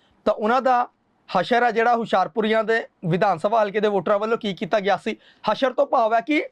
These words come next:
ਸਿਆਸਤ ਦੇ ਵਿੱਚ ਉਹਨਾਂ ਨੂੰ ਕਿਸ ਤਰ੍ਹਾਂ ਸਬਕ ਸਿਖਾਇਆ ਗਿਆ ਸੀ, ਕਿਉਂਕਿ ਕੋਈ ਵੀ ਵਿਅਕਤੀ ਇਹਨਾਂ ਸ਼ਬਦਾਂ ਨੂੰ ਕੋਈ ਗਲਤ ਤਰੀਕੇ ਦੇ ਨਾਲ ਨਾ ਸਮ-, ਸਮਝੇ ਤਾਂ ਨਾ ਹੀ ਗਲਤ ਤਰੀਕੇ ਦੇ ਨਾਲ ਇਹਨਾਂ, ਇਹ, ਸ਼ਬਦਾਂ ਤੇ ਕੋਈ ਵਿਚਾਰ ਕਰੇ।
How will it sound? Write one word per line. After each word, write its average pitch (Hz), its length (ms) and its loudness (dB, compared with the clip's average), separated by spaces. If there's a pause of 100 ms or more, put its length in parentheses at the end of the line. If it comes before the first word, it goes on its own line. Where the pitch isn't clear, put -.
(200)
ਸਿਆਸਤ 233 500 0
ਦੇ 247 140 0
ਵਿੱਚ 226 200 0
ਉਹਨਾਂ 220 140 2
ਨੂੰ 240 120 -4
ਕਿਸ 202 140 -2
ਤਰ੍ਹਾਂ 220 200 2
ਸਬਕ 196 280 -2
ਸਿਖਾਇਆ 175 300 0
ਗਿਆ 160 220 0
ਸੀ, 151 200 -6
ਕਿਉਂਕਿ - 500 -4
ਕੋਈ 233 220 0
ਵੀ 277 100 0
ਵਿਅਕਤੀ 226 360 -2
ਇਹਨਾਂ 247 240 -2
ਸ਼ਬਦਾਂ 202 460 0
ਨੂੰ 247 180 -4 (320)
ਕੋਈ 208 160 0
ਗਲਤ 214 300 0
ਤਰੀਕੇ 208 380 -2
ਦੇ 220 100 2
ਨਾਲ 208 220 0
ਨਾ 190 160 0
ਸਮ-, 190 340 -2
ਸਮਝੇ 220 360 -2
ਤਾਂ 240 120 -2
ਨਾ 196 140 -2
ਹੀ 196 80 -4
ਗਲਤ 196 220 0
ਤਰੀਕੇ 196 280 -4
ਦੇ 196 80 0
ਨਾਲ 196 140 0
ਇਹਨਾਂ, 208 240 -4 (340)
ਇਹ, 190 260 0
ਸ਼ਬਦਾਂ 185 360 -2
ਤੇ 208 120 -2
ਕੋਈ 220 140 0
ਵਿਚਾਰ 180 360 0
ਕਰੇ। 226 300 0